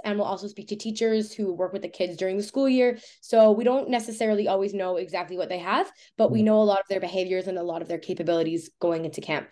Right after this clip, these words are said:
Speaker 1: if we don't know them already.
Speaker 2: Um, amazing. So my next question is gonna be to what you mentioned. What is it like to work with some,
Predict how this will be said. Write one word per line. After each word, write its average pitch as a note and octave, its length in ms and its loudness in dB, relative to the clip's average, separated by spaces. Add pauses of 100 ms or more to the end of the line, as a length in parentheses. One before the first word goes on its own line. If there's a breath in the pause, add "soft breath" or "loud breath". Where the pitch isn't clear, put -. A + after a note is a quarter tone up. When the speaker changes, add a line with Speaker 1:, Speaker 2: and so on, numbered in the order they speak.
(140 soft breath)
Speaker 1:
if G3 140 2
we G#3+ 60 8
don't F#3+ 180 6
know F3 120 6
them E3 120 2
already. - 440 0 (1200)
Speaker 2:
Um, D3 260 0
amazing. C#3+ 420 -4
So G#3 260 4
my G3+ 200 2
next D3+ 300 -4
question C#3 260 -6
is C#3 120 -6
gonna C#3+ 200 -4
be C3+ 240 -2
to - 120 -6
what C3+ 120 0
you C#3 80 -2
mentioned. C3+ 460 -4 (300 soft breath)
What F3+ 180 2
is E3 40 -6
it A#3 160 2
like D#3+ 360 0
to C#3+ 100 2
work C#3+ 360 2
with C3+ 120 -10
some, - 320 -10